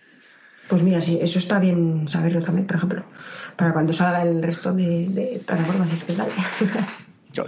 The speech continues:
Speaker 2: yo en un mundo de todos los juegos que valen sesenta euros de grandes lanzamientos, no me parece que juegue en esa liga necesariamente aún. Me parece más un, lo que comentábamos en el podcast, un indie con gráficos guays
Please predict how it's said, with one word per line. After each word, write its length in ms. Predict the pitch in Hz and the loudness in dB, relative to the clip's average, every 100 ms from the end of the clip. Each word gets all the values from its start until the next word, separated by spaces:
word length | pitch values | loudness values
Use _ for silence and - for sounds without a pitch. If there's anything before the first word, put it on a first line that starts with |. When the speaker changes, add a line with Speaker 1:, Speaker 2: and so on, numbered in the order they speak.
| 107 | -2
Speaker 2:
yo 300 | 104 95 98 | 0 2 0
en 160 | 95 | -2
un 220 | 92 90 92 | -4 -6 -6
mundo 920 | 92 92 87 85 85 82 82 82 82 | -6 -4 -2 0 -2 -2 -2 -2 -2
de 120 | 85 | -4
todos 280 | - 92 87 | -4 -4 -4
los 140 | 87 | -6
juegos 320 | - 95 85 | -4 -2 -2
que 80 | - | -2
valen 220 | 85 85 | -2 -2
sesenta 520 | 80 - 87 82 85 85 | -2 -4 -6 -4 -2 0
euros 1120 | 85 80 80 80 80 80 82 82 78 - - _ _ _ | -2 -2 -2 -2 -4 -4 -4 -8 -10 -14 -16 _ _ _
de 180 | - 90 | -6 -2
grandes 340 | 95 90 85 | 0 0 -2
lanzamientos, 880 | 90 85 85 85 85 85 95 - - | -2 -2 -4 -2 -4 -4 -6 -6 -8
no 240 | 101 95 127 | -8 -4 -4
me 120 | 175 | -4
parece 340 | - 180 - | -2 -4 -6
que 100 | - | -10
juegue 400 | 101 - 92 82 | -8 -2 0 0
en 120 | 82 | -2
esa 180 | 87 - | -4 -4
liga 200 | 90 82 | -2 -2
necesariamente 760 | 80 - - 87 82 82 80 87 | -2 -6 -4 -2 -2 -4 -4 -2
aún. 260 | 82 92 | -2 -4
Me 100 | 92 | -6
parece 280 | 82 90 82 | -4 -4 -4
más 300 | 87 85 - | -6 -4 -4
un, 600 | 90 85 82 82 82 80 - _ | -8 -10 -10 -12 -14 -16 -20 _
lo 140 | 113 101 | -6 -6
que 80 | 104 | -6
comentábamos 600 | 98 82 101 101 90 90 | -6 -2 0 0 -4 -6
en 80 | |
el 80 | 82 | -8
podcast, 560 | - 101 - - 82 - | -8 -10 -8 -6 -8 -8
un 120 | 87 | -8
indie 580 | 92 90 90 87 87 85 | -6 -6 -4 -2 -2 -4
con 300 | 82 90 85 | -4 -6 -6
gráficos 500 | 82 82 95 - 82 | -8 -6 -6 -8 -8
guays 460 | 92 90 101 - | -4 -4 -4 -10